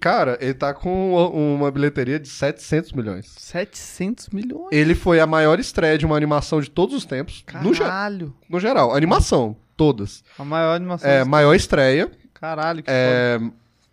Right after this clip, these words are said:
Speaker 1: e ele foi a maior estreia por uma adaptação de game também.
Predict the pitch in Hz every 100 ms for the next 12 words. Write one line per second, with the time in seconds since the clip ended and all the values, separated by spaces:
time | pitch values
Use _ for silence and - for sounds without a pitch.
0 | _ _ _ - - 147 160 220 277 180
1 | 160 - 175 165 170 - 208 190 190 180
2 | 175 165 165 160 - 185 214 143 143 254
3 | 175 131 123 -